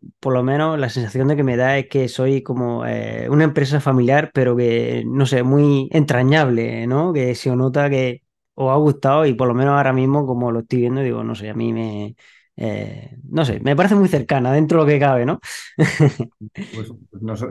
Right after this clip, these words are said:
Speaker 2: nosotros siempre es lo que, mira, hace, hace poco empecé a hablar con un guitarrero de, de, de Para-, de Paraguay,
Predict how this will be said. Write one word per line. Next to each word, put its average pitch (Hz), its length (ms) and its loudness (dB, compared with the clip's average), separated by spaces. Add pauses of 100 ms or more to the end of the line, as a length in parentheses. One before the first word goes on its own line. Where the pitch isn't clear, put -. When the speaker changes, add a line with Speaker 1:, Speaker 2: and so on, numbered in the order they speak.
(140)
Speaker 2:
nosotros 120 360 0
siempre 147 400 4
es 131 80 0
lo 139 140 2
que, 127 480 0
mira, 135 340 2
hace, 127 260 -6
hace 139 680 4
poco 139 160 2
empecé 135 220 2
a - 20 -4
hablar 127 200 0
con 127 180 2
un 127 200 2
guitarrero 120 480 -2
de, 113 380 -2 (140)
de, 101 840 -4
de 95 100 -12
Para-, 90 300 -12
de 104 140 -6
Paraguay, 98 460 2